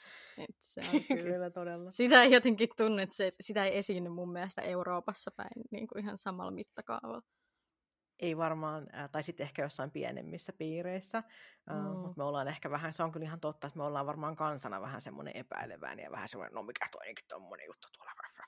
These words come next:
Speaker 1: Joo, ja siis
Speaker 2: Se on
Speaker 1: tota,
Speaker 2: ehkä
Speaker 1: äh,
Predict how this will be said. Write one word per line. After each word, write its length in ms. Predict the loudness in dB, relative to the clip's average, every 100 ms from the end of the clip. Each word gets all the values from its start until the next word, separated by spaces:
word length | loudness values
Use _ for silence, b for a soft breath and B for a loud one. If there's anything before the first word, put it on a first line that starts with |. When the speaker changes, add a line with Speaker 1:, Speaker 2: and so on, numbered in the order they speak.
| -20 -20 _ B B B B B B -8
Speaker 1:
Joo, 240 | 0 2
ja 120 | 2 0
siis 200 | -2 -2
Speaker 2:
Se 40 |
on 20 |
Speaker 1:
tota, 280 | -4 -2 -2
Speaker 2:
ehkä 340 | -2 -6 -12 -8
Speaker 1:
äh, 600 | -6 -6 -6 -6 -8